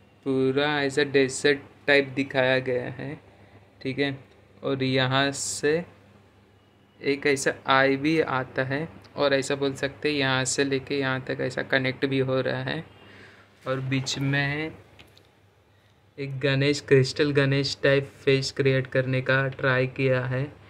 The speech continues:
ठीक है, जिसके चारों side मतलब ऐसे, ऐसा desert जैसा दिखाया गया है, ठीक है। ये भी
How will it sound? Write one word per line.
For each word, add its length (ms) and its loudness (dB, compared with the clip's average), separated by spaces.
ठीक 180 -4
है, 120 6
जिसके 720 2
चारों 580 -2
side 300 0
मतलब 340 0
ऐसे, 300 -2
ऐसा 140 -12
desert 680 -2
जैसा 360 0
दिखाया 500 -2
गया 220 -4
है, 240 -8
ठीक 220 -10
है। 160 -8
ये 180 0
भी 720 2